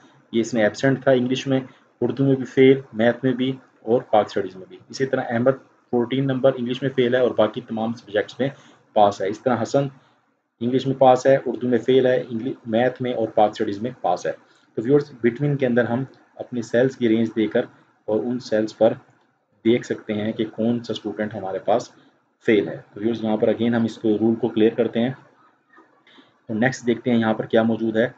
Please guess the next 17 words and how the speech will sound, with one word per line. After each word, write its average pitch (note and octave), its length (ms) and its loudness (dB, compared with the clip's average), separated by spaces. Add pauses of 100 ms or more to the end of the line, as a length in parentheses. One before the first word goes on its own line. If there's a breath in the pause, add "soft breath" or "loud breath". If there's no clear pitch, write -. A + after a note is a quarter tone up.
(380 soft breath)
between B2 260 0
के C3 80 2
बाद B2 200 6
है B2 120 6
equal D3 340 2
to। G2 240 -6
viewers, A#2+ 340 0 (340)
equal D3 320 0
to D3+ 80 0
में D3 120 -2
क्या D3 140 4
होगा, B2+ 380 2 (760)
अब C3 100 -4
हम C#3+ 140 0
देखना C3 300 0
चाहते A#2+ 260 2
हैं A#2 240 -4